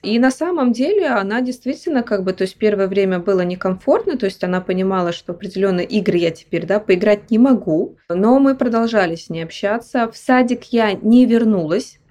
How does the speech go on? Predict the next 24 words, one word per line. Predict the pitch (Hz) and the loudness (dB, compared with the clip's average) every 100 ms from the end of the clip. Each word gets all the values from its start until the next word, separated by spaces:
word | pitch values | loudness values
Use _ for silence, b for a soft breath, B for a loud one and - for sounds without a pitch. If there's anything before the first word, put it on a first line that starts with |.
| _ - | _ 0
то | |
есть | 202 - | 0 2
я | 196 | 0
не | 202 | 2
видела | 214 226 196 185 | 2 0 2 0
с | 185 | 0
садика | - 196 160 - | -2 -2 -2 -6
своих | - - - - | -12 -6 -6 -6
друзей. | - - - - - - b | -8 -8 -6 -6 -6 -12 b
А | - | -6
остальные, | 175 - 214 220 240 339 370 | -6 -2 0 4 4 4 2
то | 294 | 2
есть | 247 | 0
братья, | 208 220 214 202 - | 2 2 4 2 -2
сестры, | 170 - 233 247 247 247 - 196 | -6 -2 0 4 4 2 -2 0
у | |
нас | 185 180 | 2 0
же | 180 | 0
много | 175 175 165 | 0 0 -2
еще | 156 - | -6 -8
двоюродных | 175 165 220 285 240 220 214 | -6 0 2 2 0 -2 0
братьев | 214 208 202 190 | 2 2 0 -8
и | - | -8
сестер, | - 185 - 196 247 | -6 -8 -4 -4 -4